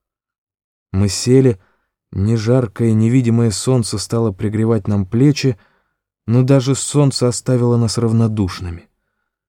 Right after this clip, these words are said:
Мы где-то сидели, потеряв представление о расстоянии,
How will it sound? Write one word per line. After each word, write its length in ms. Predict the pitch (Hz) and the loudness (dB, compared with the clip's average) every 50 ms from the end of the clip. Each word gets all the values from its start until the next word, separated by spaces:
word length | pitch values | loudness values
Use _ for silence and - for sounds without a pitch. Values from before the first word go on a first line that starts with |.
| _ _ _ - | _ _ _ 0
Мы 140 | 113 139 156 | 0 2 2
где-то 320 | 156 151 165 156 - 143 | 4 4 2 2 2 -2
сидели, 500 | - - - 147 131 139 175 180 160 135 | -2 0 -2 -2 2 2 4 4 4 2
потеряв 580 | 110 - - 117 107 120 123 131 135 123 - _ | 0 0 -6 -4 0 2 2 2 2 0 -2 _
представление 800 | - 120 117 - - - 123 123 127 127 131 127 123 113 107 95 - - | -6 -6 -6 -6 -4 -2 0 2 4 4 4 4 4 2 0 -2 -4 -4
о 100 | 110 104 | -4 -2
расстоянии, 800 | 104 95 - - 110 104 107 117 135 160 160 151 143 131 117 | -2 -4 -4 -4 -2 0 2 4 4 2 2 0 0 -2 -4